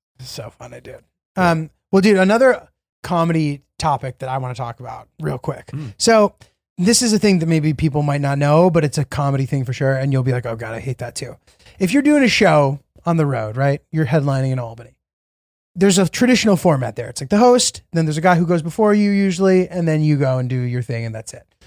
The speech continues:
Speaker 1: So in that situation, if someone's like, "All right, you're headliner," that makes sense. When you're in New York City and it's a normal show where there's seven comedians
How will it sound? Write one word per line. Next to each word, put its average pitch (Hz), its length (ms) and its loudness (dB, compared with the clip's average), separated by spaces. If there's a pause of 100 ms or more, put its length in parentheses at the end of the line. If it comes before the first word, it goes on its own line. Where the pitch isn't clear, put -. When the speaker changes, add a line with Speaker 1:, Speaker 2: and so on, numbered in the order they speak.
Speaker 1:
So - 80 -6
in 208 60 0
that 226 160 2
situation, 190 560 2
if 147 80 -6
someone's 160 260 0
like, 185 100 -4
"All 240 60 4
right, 233 140 4
you're 196 100 0
headliner," 214 640 4 (360)
that 190 140 6
makes 175 200 0
sense. - 420 -14 (380)
When 214 100 0
you're 262 120 4
in 247 80 4
New 254 40 6
York 254 240 4
City 175 500 4
and 175 140 -2
it's 165 80 -4
a 180 80 2
normal 190 460 4
show 185 260 6
where 160 140 2
there's 160 180 -2
seven 165 380 2
comedians 151 760 2